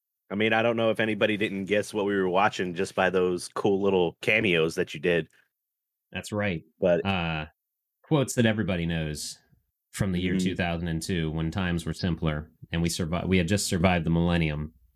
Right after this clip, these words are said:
Speaker 2: uh, the, the Y two K, right? The Y two, <clears throat>
Speaker 1: Yes,
Speaker 2: Y two
Speaker 1: that's what it
Speaker 2: cool
Speaker 1: was.
Speaker 2: zone.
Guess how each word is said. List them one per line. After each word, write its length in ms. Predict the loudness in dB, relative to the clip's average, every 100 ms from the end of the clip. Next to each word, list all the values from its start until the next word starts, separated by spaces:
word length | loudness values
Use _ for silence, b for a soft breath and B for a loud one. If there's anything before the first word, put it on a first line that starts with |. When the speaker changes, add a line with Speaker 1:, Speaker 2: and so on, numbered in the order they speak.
| _
Speaker 2:
uh, 120 | -8 -4
the, 180 | -4
the 380 | -2 0 0 -4 -8 _ _ _ _ _ _ _ _ _
Y 200 | 0 0
two 160 | 0 -2
K, 360 | 0 -2 -2 -8 -4
right? 280 | -2 -2 -4 -8
The 80 | -2
Y 160 | 0 0
two, 440 | 0 0 2 -2 -8 _ _
<clears throat> 720 | -2 0 -4 -10 _ _ _
Speaker 1:
Yes, 220 | -2 0 2
Speaker 2:
Y 100 | 0
two 60 | 0
Speaker 1:
that's 200 | 0 2
what 80 |
it 40 | 2
Speaker 2:
cool 80 | 2
Speaker 1:
was. 220 | 0 0
Speaker 2:
zone. 460 | -2 -2 -2 -4